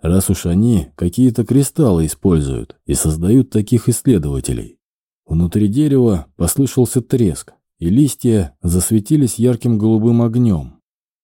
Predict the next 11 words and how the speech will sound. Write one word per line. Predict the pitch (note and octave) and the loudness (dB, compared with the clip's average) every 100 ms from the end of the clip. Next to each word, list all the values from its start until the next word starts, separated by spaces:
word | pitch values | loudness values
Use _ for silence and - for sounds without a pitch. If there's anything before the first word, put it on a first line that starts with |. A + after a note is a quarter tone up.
| _ _ - | _ _ -6
"Отойди | D#2 E3+ C3 D#3+ F3 | -6 -2 0 2 2
от | C3+ - | 2 0
нее, | G2 F2+ D2 A#1+ - | 0 0 -2 -8 -16
кто | - C#3 D#3 | -6 -2 0
бы | D#3 | 0
ты | E3 | 0
ни | F3 E3 | 2 2
был!" | G#2 D#2+ C2+ - _ _ _ - | 2 -2 -6 -16 _ _ _ -2
раздался | D2 D2+ E2+ E2+ - D2+ | -2 0 0 0 0 -2
властный | D#2+ F#2 - F2 E2 | 0 0 0 -2 0
голос, | G2+ A2+ F#2+ - | 0 2 0 -4